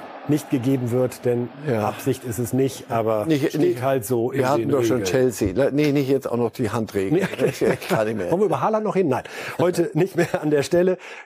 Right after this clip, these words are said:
Speaker 1: Die Tabelle ist etwas, was in Barcelona für große Freude sorgt, denn das sind schon fast italienische Verhältnisse.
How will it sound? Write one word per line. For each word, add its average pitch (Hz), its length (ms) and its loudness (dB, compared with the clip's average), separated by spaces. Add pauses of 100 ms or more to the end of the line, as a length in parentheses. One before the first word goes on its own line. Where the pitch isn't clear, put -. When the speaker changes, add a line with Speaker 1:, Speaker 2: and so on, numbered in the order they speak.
(200)
Speaker 1:
Die 196 140 2
Tabelle 190 420 2
ist 185 240 -2
etwas, 156 420 0
was 143 280 0
in 131 240 -2
Barcelona 135 500 0
für 127 140 0
große 165 320 0
Freude 139 340 0
sorgt, 120 480 -2
denn 240 600 2
das 170 160 0
sind 196 120 0
schon 196 140 -2
fast 165 180 -2
italienische 151 460 0
Verhältnisse. 165 640 -2